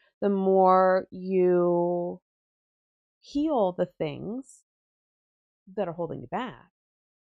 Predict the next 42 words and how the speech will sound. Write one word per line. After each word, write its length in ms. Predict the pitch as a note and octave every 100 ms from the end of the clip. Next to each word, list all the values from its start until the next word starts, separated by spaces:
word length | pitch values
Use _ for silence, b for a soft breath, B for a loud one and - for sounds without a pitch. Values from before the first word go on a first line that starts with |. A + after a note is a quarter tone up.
| _ _ _ _ _ -
the 80 | A3
more 580 | G#3+ G#3+ G#3+ G#3+ G#3+ -
in 200 | F#3+ F3+
tune 340 | - A3+ B3
you 180 | B3 G3+
are 140 | F3
with 220 | E3 E3 E3
yours, 360 | D3 D#3 E3+
the 60 | F#3+
more 200 | F3+ F3+
you 60 | F3
can 160 | E3+
tell 240 | - F#3+ F#3
when, 160 | F3 b b _
"Hey, 160 | A3 A3
I'm 80 |
being 200 | A3+ G#3 G3
pulled 400 | - A#3+ B3 -
out 160 | F3 D#3+
of 140 | D#3+
mine 280 | D#3 C#3+ D3
right 240 | C#3+ -
now. 400 | - C3+ D3 G#3 -
I 60 | A#3
can 160 | A3+ F#3+
get 160 | E3
back," 240 | C#3+ - _ _ _ _ _
right? 380 | E3 E3 A3+ - _ _ _ _
It's 120 | G#3+ A3+
about 380 | A3+ A3 G#3 - _ -
giving 260 | G3 B3 C#4
yourself 380 | B3+ - A3 A3
almost 340 | G#3 G#3 G#3+ G3
this 240 | F#3 -
roadmap 580 | F3 F#3 A#3 F3 D3+ - _ -
to 80 | G3
coming 260 | G#3 F#3+
back 240 | F#3 F#3 -
to 60 | F3+
who 200 | G#3 B3
you 180 | G3 -
are 160 | -